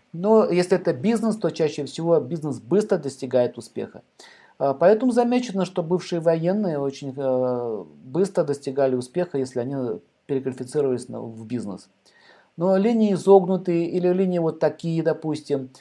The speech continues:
вот такая вот линия, которая соединяется одна с другим и вот здесь расширяется,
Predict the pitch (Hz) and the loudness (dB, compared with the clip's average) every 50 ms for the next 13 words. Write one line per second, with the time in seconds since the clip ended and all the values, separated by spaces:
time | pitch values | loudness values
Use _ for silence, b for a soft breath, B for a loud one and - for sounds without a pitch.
0 | b b b b _ 160 170 165 196 185 190 208 202 196 190 185 185 190 185 196 | b b b b _ -6 2 4 4 6 8 10 10 10 10 8 6 2 2 2
1 | 220 214 208 190 170 156 147 139 143 b b b b b b _ - 165 165 170 | 2 2 2 4 4 4 2 2 -2 b b b b b b _ -4 0 2 4
2 | 170 170 156 - 175 165 170 170 165 156 151 - 160 151 156 165 156 143 131 156 | 4 4 2 2 -2 0 2 2 2 2 2 2 0 0 2 0 0 0 0 -2
3 | 151 151 143 147 139 131 - - 143 151 151 147 143 - 143 127 - 165 147 147 | -4 -4 -2 -2 -4 -4 -2 -4 -4 -4 -4 -4 -8 -10 -12 -8 -4 0 2 4
4 | 139 131 127 127 - 127 123 | 6 4 4 2 -2 -6 -8